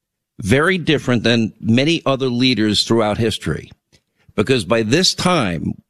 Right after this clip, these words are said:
and Kyiv is now pretty well, there's, there's a perimeter, and it's moving closer every day to Kyiv.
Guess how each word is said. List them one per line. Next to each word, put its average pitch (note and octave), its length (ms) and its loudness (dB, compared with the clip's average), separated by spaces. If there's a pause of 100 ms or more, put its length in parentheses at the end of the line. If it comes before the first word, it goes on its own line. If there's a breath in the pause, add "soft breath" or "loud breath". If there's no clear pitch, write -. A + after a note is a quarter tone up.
(200)
and G#2+ 260 2
Kyiv G3+ 320 0
is C#3 200 0
now C3+ 180 2
pretty F3 260 0
well, D#3 240 -2
there's, C#3 320 0
there's D#3 280 2
a G3+ 60 0
perimeter, D3+ 600 0
and A2+ 140 0
it's G2+ 120 -4
moving C3+ 300 2
closer B2+ 420 -2
every A#2 220 2
day F#2+ 180 0
to G2 80 -2
Kyiv. - 480 -6